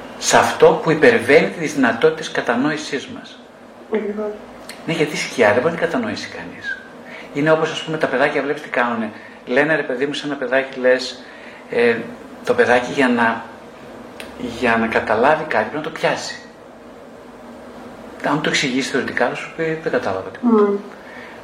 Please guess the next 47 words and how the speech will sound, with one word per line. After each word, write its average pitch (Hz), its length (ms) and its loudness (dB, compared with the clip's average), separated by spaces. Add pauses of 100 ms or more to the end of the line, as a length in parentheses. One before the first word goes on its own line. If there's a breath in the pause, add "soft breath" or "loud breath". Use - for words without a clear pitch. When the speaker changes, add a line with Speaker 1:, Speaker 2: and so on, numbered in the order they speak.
(120)
Speaker 1:
Ε, 156 140 8
«Μου 143 140 2
το 123 120 2
δίνεις, 127 220 2
παράδειγμα, 127 280 0
να - 40 -6
το - 60 -14
πιάσω. 160 280 -4 (1500)
Μου 110 60 -6
το 107 80 -2
δίνεις 110 160 0
να 107 60 -6
το - 80 -14
πιάσω - 160 0
στα 139 80 -2
χέρια 139 300 4
μου». - 120 -8
Speaker 2:
Μμμ. 202 180 -6 (600)
Speaker 1:
Έτσι, 285 120 -6
το 165 60 2
εξερευνούμε 190 480 6
ένα 226 100 4
αντικείμενο, 226 280 2
πώς 262 120 -2 (140)
το - 60 -8
πιάνουμε, 220 400 -2
το - 140 -14
πιάνουμε, 127 240 0 (140)
το, 123 60 -8
το 120 240 -10
πιάνουμε, 127 320 0
το 147 60 -6
κοιτάμε. 123 540 -4 (600 loud breath)
Δηλαδή, 170 200 -4
έχω 220 240 4
μια, 208 360 -4
ε, - 40 -8
σωματική - 640 -2
επαφή 135 340 2
μαζί 92 320 -10
του. - 80 -16 (1040)
Ο 135 100 6
άνθρωπος 147 380 2
δεν 208 140 -2
είναι 226 200 -2
νοητικό 147 400 -4
πλάσμα. 95 560 -6